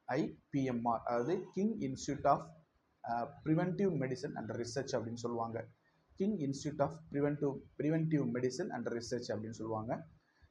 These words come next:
இது சென்னை கிண்டியில் இருக்கு. அஹ், ஆயிரத்தி எட்நூத்தி தொண்ணூத்தி ஒன்பதுல டபிள்யூ ஜி கிங் அப்படின்றவர், அப்போதைய, அஹ், சென்னை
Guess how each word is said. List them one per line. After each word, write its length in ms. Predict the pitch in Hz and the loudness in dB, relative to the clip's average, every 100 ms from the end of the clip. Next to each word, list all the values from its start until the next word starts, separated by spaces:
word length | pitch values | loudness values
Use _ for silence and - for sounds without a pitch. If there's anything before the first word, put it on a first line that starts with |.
| _ | _
இது 200 | 120 120 | -4 0
சென்னை 300 | 127 127 131 | 0 2 0
கிண்டியில் 380 | 127 135 143 131 | 0 2 4 4
இருக்கு. 440 | 120 135 165 - - - - _ - | 2 -2 -2 -4 -16 -20 -20 _ -8
அஹ், 260 | 131 127 123 | 0 2 4
ஆயிரத்தி 720 | - 123 156 170 175 180 190 170 | 8 10 10 10 4 2 2 2
எட்நூத்தி 380 | 160 160 160 156 | 2 0 0 2
தொண்ணூத்தி 360 | 127 127 127 | 2 2 0
ஒன்பதுல 680 | 139 117 113 120 113 107 139 - 113 | 2 2 2 2 2 0 -2 -4 -2
டபிள்யூ 480 | 127 131 175 180 180 | 0 4 4 4 2
ஜி 280 | 135 139 - | 2 -2 2
கிங் 260 | 180 214 214 | 4 4 4
அப்படின்றவர், 680 | 113 117 127 117 113 113 120 | 2 2 -2 0 0 -2 0
அப்போதைய, 840 | 120 - 160 175 180 185 196 - | -2 4 4 6 6 4 0 -6
அஹ், 400 | - 120 123 120 107 | -2 0 0 -4 -4
சென்னை 600 | - 147 170 185 202 | 2 4 4 2 -2